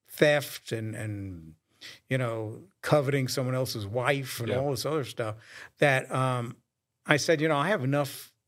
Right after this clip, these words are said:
Speaker 1: that I have to ask for forgiveness for. I don't need to ask for stuff I haven't done." And I
Speaker 2: Yeah.
Speaker 1: sat down.
Speaker 2: Oh.
Speaker 1: And that, and I, I
Speaker 2: Is
Speaker 1: mean,
Speaker 2: that out of
Speaker 1: it
Speaker 2: line?
Speaker 1: wasn't
Speaker 2: And
Speaker 1: planned. I ju-, yeah, 'cause you're supposed to be standing up and, and, and it wasn't planned. It's just, I just sat down.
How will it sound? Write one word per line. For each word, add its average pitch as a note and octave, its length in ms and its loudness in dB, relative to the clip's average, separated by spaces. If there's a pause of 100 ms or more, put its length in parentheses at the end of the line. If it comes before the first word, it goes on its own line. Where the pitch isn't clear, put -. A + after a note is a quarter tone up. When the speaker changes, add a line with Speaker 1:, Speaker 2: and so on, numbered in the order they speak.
(140)
Speaker 1:
that D3+ 120 6
I C3 120 4
have D3 220 2
to C#3 80 0
ask D3 200 0
for C#3 100 -4
forgiveness B2 540 -4
for. A#2+ 300 0 (100)
I F3 220 4
don't E3+ 140 6
need E3 220 4
to D3+ 100 4
ask C#3 260 4
for C3 80 -4
stuff C3+ 300 2
I C3 100 0
haven't B2 360 -2
done." C#3 380 2 (220)
And A#2+ 120 6
I A#2 80 6
Speaker 2:
Yeah. C#3+ 60 2
Speaker 1:
sat C3+ 400 0
down. B2+ 320 -2 (760)
Speaker 2:
Oh. E3 420 6 (220)
Speaker 1:
And C#3 200 2
that, E3 260 4 (120)
and C#3 240 0
I, - 140 -8 (180)
I D3 80 6
Speaker 2:
Is D3+ 60 4
Speaker 1:
mean, C#3 140 8
Speaker 2:
that B2+ 40 6
out C3+ 160 8
of C3 40 6
Speaker 1:
it B2+ 120 8
Speaker 2:
line? B2+ 100 6
Speaker 1:
wasn't E3+ 240 6
Speaker 2:
And D3+ 80 0
Speaker 1:
planned. F3 500 4
I D3 120 4
ju-, C3 120 -4
yeah, B2 380 2
'cause A#2 260 -6
you're C3+ 100 -2
supposed C3 60 -8
to - 60 -8
be G#2+ 40 -4
standing C3+ 360 0
up C#3 80 -2
and, G#2+ 280 -10 (440)
and, C#3 260 0
and C3+ 220 -2
it C#3 60 -6
wasn't F3 340 2
planned. E3 420 4
It's A#2+ 140 -2
just, C3+ 260 -2
I C#3 100 -4
just D3+ 240 -2
sat E3 260 0
down. E3+ 340 -6